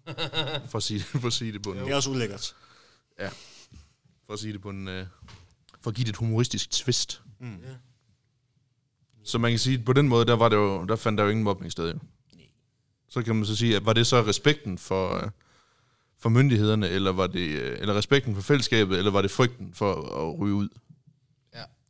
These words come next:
Speaker 3: Ja, det er lige det. Hvad med dig, Næble?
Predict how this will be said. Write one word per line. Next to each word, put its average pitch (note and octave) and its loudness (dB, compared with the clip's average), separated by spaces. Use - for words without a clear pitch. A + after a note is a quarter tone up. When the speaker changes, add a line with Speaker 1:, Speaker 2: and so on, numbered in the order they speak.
Speaker 3:
Ja, G#2+ -14
det A#2 -18
er A#2+ -14
lige G#2+ -18
det. A2 -14
Hvad B2 -12
med C#3 -8
dig, C3+ -8
Næble? C#3+ -8